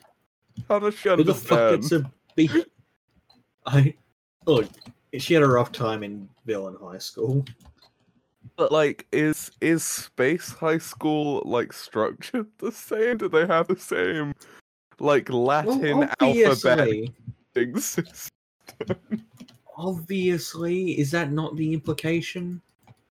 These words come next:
Speaker 1: Uh, I suppose that's true. I guess, I guess, uh, the, like, the Latin alphabet <laughs> transcends,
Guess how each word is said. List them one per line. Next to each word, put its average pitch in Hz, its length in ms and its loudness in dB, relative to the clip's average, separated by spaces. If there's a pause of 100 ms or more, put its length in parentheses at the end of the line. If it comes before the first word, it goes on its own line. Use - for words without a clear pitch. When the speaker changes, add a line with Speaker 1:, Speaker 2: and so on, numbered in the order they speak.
(760)
Speaker 1:
Uh, 123 340 0
I 127 140 0
suppose 170 500 -4
that's 185 320 -6
true. 135 420 -2
I 120 100 0
guess, 131 540 -4 (720)
I 123 140 2
guess, - 720 -4
uh, 123 480 4
the, 117 240 0
like, 110 400 -2
the 107 140 -2
Latin 120 480 -2
alphabet 104 640 -2
<laughs> - 0 -
transcends, 104 1040 -6